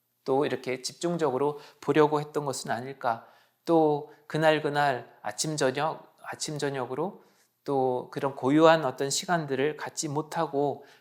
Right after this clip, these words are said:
시간 날 때마다, 그냥 마음이 갈 때마다, 갈 때만 그렇게 찾았던 것은 아닐까? 이런, 이런 부분들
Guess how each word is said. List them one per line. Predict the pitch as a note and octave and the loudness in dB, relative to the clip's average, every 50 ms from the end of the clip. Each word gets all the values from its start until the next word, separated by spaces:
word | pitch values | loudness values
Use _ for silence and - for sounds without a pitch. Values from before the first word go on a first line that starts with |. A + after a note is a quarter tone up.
| _ _ _ _ | _ _ _ _
시간 | - - - - F#3+ F#3 F3+ F3 | -8 -6 -4 -2 0 0 0 2
날 | C#3 A#2+ A#2+ B2 | 2 2 2 0
때마다, | - E3 D#3+ D3+ C#3 B2+ - B2 A2 - | -2 -4 -2 0 -2 -2 -2 -4 -8 -8
그냥 | - D3 D3+ D3+ C#3 | -10 -10 -8 -2 4
마음이 | B2 A2+ C3 D3 E3 E3+ E3+ D#3+ D3+ C#3+ C#3+ F#3 F#3+ - - _ _ _ _ - | 6 8 8 8 8 6 4 2 0 -2 -2 -4 -4 -8 -14 _ _ _ _ -6
갈 | - - C#3+ C#3 C#3 | 2 4 4 4 4
때마다, | - F#3 F3 D#3+ C3+ B2 - C#3 D3 C#3 - - - _ _ _ _ _ _ _ _ _ _ - | 4 0 2 4 4 2 2 2 -2 -2 -4 -8 -16 _ _ _ _ _ _ _ _ _ _ -8
갈 | - - C3 - | -6 -6 -4 0
때만 | - D#3 D3 C#3 C#3+ D3+ D#3 D3 B2 A#2 - - _ _ | 2 2 2 4 4 2 2 2 -2 -12 -16 -20 _ _
그렇게 | - - - C3+ C3 - C3 C3 D#3 D3+ D3+ - - - | -10 -6 -6 -6 -4 0 0 0 0 0 -2 -8 -12 -10
찾았던 | - - G3 - F3+ E3 - E3 D#3+ D3+ | -8 -6 -2 -2 -2 -2 -2 -2 -4 -4
것은 | C#3+ C3+ - - D3+ C3+ | -4 -8 -8 -8 -6 -4
아닐까? | A2+ A#2 A#2 A#2 - - D#3 F3+ G#3 - - - | -4 -4 -6 -6 -4 -2 -2 -2 -2 -6 -14 -10
이런, | - C3 C3+ A#2+ | -8 -6 -6 -4
이런 | - C#3+ C#3+ C#3 D#3 D3+ D3 C#3 | -4 -4 -4 -2 -2 -2 -2 -4
부분들 | C3 B2 A2+ A#2 A#2+ B2+ C#3 D#3 D#3+ D#3 | -8 -10 -10 -10 -8 -6 -6 -6 -8 -12